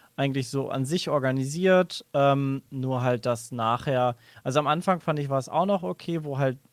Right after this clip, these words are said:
Leute geredet haben, die, mm, auch was zu sagen hatten, die auch wissen, wie man vor so vielen Leuten,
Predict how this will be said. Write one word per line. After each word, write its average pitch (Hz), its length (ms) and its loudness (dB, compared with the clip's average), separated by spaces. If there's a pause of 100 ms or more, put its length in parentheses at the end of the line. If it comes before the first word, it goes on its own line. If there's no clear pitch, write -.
(680)
Leute 151 360 2
geredet 147 420 -2
haben, 143 240 0
die, 127 200 -6
mm, 123 600 -12
auch - 180 -8
was 131 160 -4
zu 127 120 -10
sagen 180 380 2
hatten, 180 280 -2
die 139 160 -6
auch 127 220 -4
wissen, 156 520 -2
wie 175 100 -2
man 175 380 0
vor 156 280 0
so 156 100 -4
vielen 151 220 -4
Leuten, 156 500 0